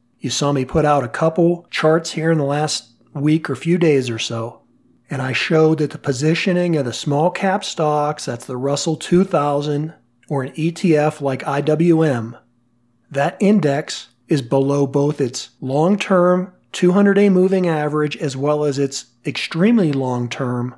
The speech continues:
one thousand-day moving average. That's never a good thing. That's the hazard zone. That's thin ice.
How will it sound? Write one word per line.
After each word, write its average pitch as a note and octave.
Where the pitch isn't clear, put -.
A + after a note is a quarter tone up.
one E3
thousand-day A#2+
moving G#2+
average. -
That's D3
never C#3+
a A#2+
good B2
thing. G#2
That's C#3
the C#3
hazard C3+
zone. G#2
That's D3
thin D3
ice. A#2